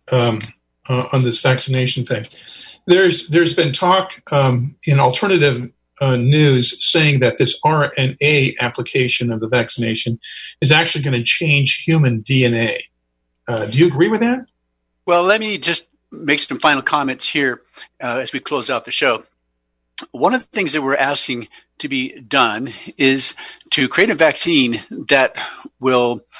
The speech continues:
Speaker 2: be made from an R N A virus, never done in the history of mankind. As we said earlier in the show, an R N A virus cross-reacts with human tissues and causes autoimmune reactions. So you're taking a risk by getting this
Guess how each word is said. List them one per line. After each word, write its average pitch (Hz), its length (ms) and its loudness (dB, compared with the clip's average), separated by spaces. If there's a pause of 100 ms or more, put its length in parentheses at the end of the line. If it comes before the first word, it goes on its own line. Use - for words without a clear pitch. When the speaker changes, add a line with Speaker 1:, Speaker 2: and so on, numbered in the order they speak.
(180)
Speaker 2:
be 139 100 4
made 147 160 4
from 131 100 -4
an 123 80 0
R 123 280 2
N 120 140 -12
A 120 180 -10
virus, 101 440 -10
never 151 200 -4
done 156 180 -6
in 139 80 -8
the 123 60 -10
history 131 360 -10
of 117 80 -14
mankind. 113 520 -12
As 117 160 -14
we 139 60 -16
said 208 300 -4
earlier 175 140 -8
in 165 60 -10
the 135 80 -8
show, 127 260 -6
an 113 80 -8
R 175 220 0
N 214 60 -8
A 196 120 -4
virus 139 400 0 (220)
cross-reacts 165 580 0
with 139 120 -8
human 143 220 -6
tissues - 380 -8
and 120 120 -10
causes 151 440 -2
autoimmune 151 400 -4
reactions. 131 500 -10
So 143 160 -2 (360)
you're 151 100 -8
taking 262 340 -2
a 175 80 -2
risk 151 380 -2
by 147 160 2
getting 147 280 -4
this 143 240 -2